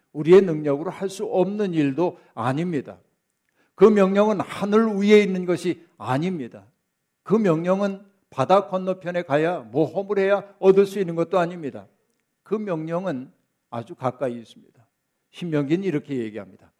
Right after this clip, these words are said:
"그 명령은 당신들에게 아주 가까운 곳에 있습니다. 당신들의 입에 있고 당신들의 마음에 있습니다.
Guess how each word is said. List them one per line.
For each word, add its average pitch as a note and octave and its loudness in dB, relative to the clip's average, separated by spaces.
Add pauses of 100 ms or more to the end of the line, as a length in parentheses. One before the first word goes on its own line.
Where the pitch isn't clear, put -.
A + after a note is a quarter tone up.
(540)
"그 F3 0
명령은 D#3 0
당신들에게 C3+ -6
아주 B2+ -14
가까운 D3 -4
곳에 D#3+ -12
있습니다. G#2 -14 (560)
당신들의 C#3+ -6 (240)
입에 D3+ 2
있고 E3+ -10 (300)
당신들의 B2+ -6 (160)
마음에 A#2+ -4 (240)
있습니다. - -20